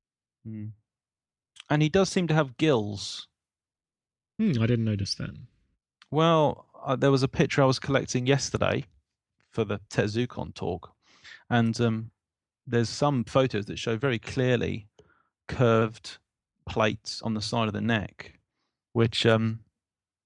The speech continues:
Speaker 1: yeah, Mark says they move in the movie, which I don't remember seeing, actually.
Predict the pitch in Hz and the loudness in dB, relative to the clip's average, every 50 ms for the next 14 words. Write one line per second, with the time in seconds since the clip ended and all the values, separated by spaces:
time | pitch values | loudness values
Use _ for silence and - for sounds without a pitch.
0 | _ _ _ _ _ _ _ _ - - - _ _ _ _ _ _ _ _ - | _ _ _ _ _ _ _ _ -20 -20 -20 _ _ _ _ _ _ _ _ -20
1 | - - - - - - - - 190 180 165 147 143 147 160 180 180 135 - - | -18 -18 -16 -16 -18 -4 2 6 8 10 10 10 8 6 6 4 4 2 0 -2
2 | - 127 120 123 127 - - 147 143 143 143 147 160 160 139 120 110 104 - - | 0 2 2 2 2 0 0 0 0 0 -2 -2 -2 -2 -2 -2 -4 -6 -10 -14
3 | - - - - 135 131 123 123 131 139 143 139 117 104 101 104 104 117 113 123 | -20 -18 -6 -4 -4 -2 -2 -2 -2 -2 -2 -2 -2 -4 -4 -4 -2 0 0 0
4 | 127 117 - 107 113 110 104 104 - - 117 113 107 101 98 101 98 - - - | 0 0 -2 -4 -4 -4 -6 -8 -6 -4 -4 -2 -2 -2 -4 -6 -8 -8 -10 -10
5 | - 101 98 107 101 | -8 -8 -8 -8 -10